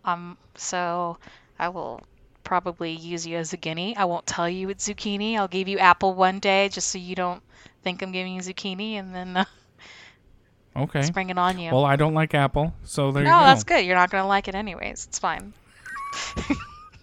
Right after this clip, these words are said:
Speaker 2: Can't stand it.
Speaker 1: Yeah.
Speaker 2: Yeah, I'm really, I'm, I'm not a big fruit guy. I need to be, but I'm not.
Speaker 1: Really? You're,
Speaker 2: Yeah.
Speaker 1: you're pretty
Speaker 2: I like
Speaker 1: fruity.
Speaker 2: bananas and I like grapes.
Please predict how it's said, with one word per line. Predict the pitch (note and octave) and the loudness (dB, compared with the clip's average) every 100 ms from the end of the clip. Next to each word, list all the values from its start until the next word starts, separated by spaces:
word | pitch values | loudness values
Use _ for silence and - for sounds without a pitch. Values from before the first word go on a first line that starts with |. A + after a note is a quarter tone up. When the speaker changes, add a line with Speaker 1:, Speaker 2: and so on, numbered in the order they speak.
| _ - - - _ _ _ - - - - A#3+ - - | _ -6 -6 -6 _ _ _ -12 -10 -8 -4 -4 -4 -10
Speaker 2:
Can't | - C3 C3+ | -4 -4 -4
stand | - D#3+ D#3 B2 | -2 2 4 2
it. | G#2 - | 0 -6
Speaker 1:
Yeah. | G3 F3+ - - _ - - - _ - - - - - - _ | -4 -4 -6 -16 _ -20 -20 -20 _ -20 -20 -20 -20 -20 -20 _
Speaker 2:
Yeah, | B2 B2 | -2 0
I'm | A#2 B2+ C3 | 2 0 2
really, | C3+ C3 B2+ A#2 | 2 2 0 0
I'm, | B2 C3 | -2 -6
I'm | B2+ | -4
not | C#3+ G3+ | -2 -2
a | |
big | G3 G3 F3 | -2 -4 -4
fruit | G3+ G#3 | -6 -4
guy. | A2+ G#2 G#2 - - - - - - - _ _ _ - | -2 -2 -6 -12 -20 -20 -20 -20 -20 -20 _ _ _ -4
I | A#2+ | 0
need | D3+ | 0
to | D3 | 0
be, | A#2 G#2 | -2 -2
but | G#2 | -2
I'm | G#2+ A#2+ | -4 -2
not. | D3+ F#4 | -4 -2
Speaker 1:
Really? | G#4+ A#4+ B4 B4+ - _ _ _ - - | 0 2 2 -2 -14 _ _ _ -20 -20
You're, | B3+ C4 | -18 -8
Speaker 2:
Yeah. | A#2+ C3 D#3 | -4 -2 -4
Speaker 1:
you're | B3+ | -8
pretty | - F4 E4 C4+ | -8 -6 -2 2
Speaker 2:
I | |
like | C#3+ | 4
Speaker 1:
fruity. | C4 D#3+ | 4 4
Speaker 2:
bananas | D#3 D#3 E3+ E3 | 4 4 0 0
and | |
I | D3 | 2
like | D3+ C#3+ | 2 0
grapes. | D#3 D3+ B2+ - - | 4 4 2 -4 -16